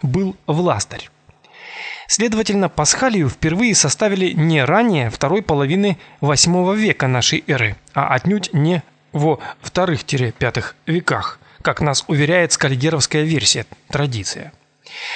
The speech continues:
В свете же общей реконструкции истории, предлагаемой нами, ясно, что канонизация Пасхалии на Никейском соборе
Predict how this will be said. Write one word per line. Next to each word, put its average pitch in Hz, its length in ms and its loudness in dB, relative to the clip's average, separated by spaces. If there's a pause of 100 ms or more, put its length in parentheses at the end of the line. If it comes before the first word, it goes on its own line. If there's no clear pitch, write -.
(100)
В - 60 -2
свете 190 280 2
же 185 240 0
общей 180 300 2
реконструкции 170 840 0
истории, 190 400 0
предлагаемой 139 680 2
нами, 110 420 2 (320)
ясно, 202 420 2
что 170 260 0
канонизация 160 760 0
Пасхалии 170 480 2
на 151 120 2
Никейском 156 520 0
соборе 214 420 0